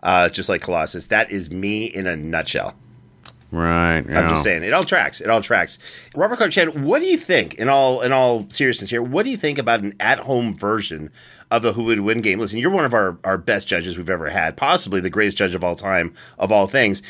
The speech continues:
Speaker 1: Do you think
Speaker 2: It's been
Speaker 1: something like
Speaker 2: said.
Speaker 1: this could fly?
Speaker 2: Di-, well, here's the thing. Could it? Absolutely. It's a great idea. Would it,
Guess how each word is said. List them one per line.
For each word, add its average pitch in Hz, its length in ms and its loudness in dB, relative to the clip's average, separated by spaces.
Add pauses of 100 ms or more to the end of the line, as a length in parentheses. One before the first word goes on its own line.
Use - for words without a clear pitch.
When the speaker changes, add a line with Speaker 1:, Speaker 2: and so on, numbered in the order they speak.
(120)
Speaker 1:
Do 151 80 -2
you 143 80 4
think 214 140 2
Speaker 2:
It's 226 100 -2
been 214 80 6
Speaker 1:
something 202 120 2
like 160 80 4
Speaker 2:
said. - 40 -6
Speaker 1:
this 151 160 2
could 113 160 -4
fly? 123 280 0 (140)
Speaker 2:
Di-, 131 200 0
well, 127 260 0
here's 92 320 -2
the - 140 -14
thing. - 560 -10 (500)
Could 175 220 2
it? 160 200 0 (380)
Absolutely. 92 720 0
It's 87 140 -6
a 113 60 0
great 113 340 0
idea. 73 760 -4 (440)
Would 131 340 -2
it, 151 180 -2